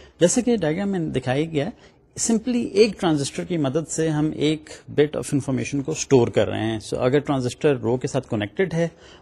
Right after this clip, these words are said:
ون اسٹور ہو رہا ہے، اگر ڈسکنیکٹڈ ہے، اس کا گیٹ جو ہے رو کے ساتھ کنیکشن نہیں ہے، زیرو اسٹور ہو رہا ہے۔ Basically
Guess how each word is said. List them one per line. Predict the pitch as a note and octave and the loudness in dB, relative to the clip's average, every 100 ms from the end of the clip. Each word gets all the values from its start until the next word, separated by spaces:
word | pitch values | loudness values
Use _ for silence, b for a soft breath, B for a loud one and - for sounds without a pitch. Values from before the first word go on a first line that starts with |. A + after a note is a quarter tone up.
| G2 | -2
ون | G#2+ | 0
اسٹور | B2+ - F3+ | 0 0 0
ہو | F3 F3 | 2 0
رہا | F#3 F3+ | -2 -4
ہے، | |
اگر | C3 B2 | -2 -2
ڈسکنیکٹڈ | A2 C#3+ - F3 D3 D#3+ D3 | 0 -2 0 -2 -2 -2 -2
ہے، | D#3+ F3+ | -4 -4
اس | - - - | -8 -8 -2
کا | C3 A#2 | -2 0
گیٹ | A#2+ C3 - | -2 -2 -2
جو | C#3 | 0
ہے | |
رو | A#2+ B2+ | 0 0
کے | B2+ | -2
ساتھ | C3 - | -6 -6
کنیکشن | B2 A2+ - | -6 -6 -4
نہیں | B2+ A2 D3 F3+ | -2 0 2 0
ہے، | E3+ B B B B | 0 B B B B
زیرو | A2+ A#2 A#2+ | 2 4 4
اسٹور | A#2+ - - G#2+ | 2 -6 -2 -2
ہو | F#2 G2 | -2 -8
رہا | |
ہے۔ | - _ _ _ _ _ _ _ _ _ - | -10 _ _ _ _ _ _ _ _ _ -4
Basically | F#3 A3+ B3+ A#3+ | 2 2 2 2